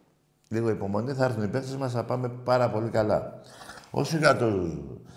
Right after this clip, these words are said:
για το Βάζελο, καλοκαίρι, που πήραν τον Σλούκα και πανηγυρίζαν, λες, και πήραν τον Τζόρνταν, εγώ τα είχα πει, παιδιά. Τα είχα πει.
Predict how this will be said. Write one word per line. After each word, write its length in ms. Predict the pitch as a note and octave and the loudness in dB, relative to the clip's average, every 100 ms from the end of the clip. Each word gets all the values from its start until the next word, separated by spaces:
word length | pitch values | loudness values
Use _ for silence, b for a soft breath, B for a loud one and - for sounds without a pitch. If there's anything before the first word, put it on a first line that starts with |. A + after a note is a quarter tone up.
| b | b
για 240 | - G2 F#2 | 2 4 4
το 300 | F2+ F2 E2 | 4 2 6
Βάζελο, 840 | A2 G#2+ F#2 D#2 D#2+ D#2 - - - _ _ b b b b b | 8 8 4 2 0 -2 -8 -18 -20 _ _ b b b b b
καλοκαίρι, 720 | - G#2 G2 F#2+ A2+ F#2+ D#2+ | 6 8 8 6 6 6 4
που 160 | E2 D#2 | -2 -4
πήραν 360 | G#2+ G#2 F#2 F2 | 2 4 4 0
τον 120 | F2 | -4
Σλούκα 300 | F2+ G2+ F#2 | -2 0 0
και 120 | E2+ | 2
πανηγυρίζαν, 600 | F#2+ F#2 F2 G2 G2 F#2 | 2 2 2 4 4 4
λες, 160 | F#2+ F#2 | 2 0
και 100 | F2+ | 0
πήραν 240 | G2 G2 | 2 2
τον 160 | F2 D#2 | 0 2
Τζόρνταν, 380 | G2 E2+ F#2+ A2 | 2 2 2 2
εγώ 180 | B2+ | 0
τα 120 | E3 D#3+ | -2 -2
είχα 240 | C3 A#2+ | 0 0
πει, 140 | C3 | -2
παιδιά. 500 | D#3 F2+ D2 - - - - b b b b _ | -6 -8 -10 -12 -14 -16 -20 b b b b _
Τα 200 | A#2 A2+ | 6 8
είχα 520 | C3 D3+ C#3 B2+ - - | 8 4 6 6 4 0
πει. 400 | D3+ B2 - | 2 2 -4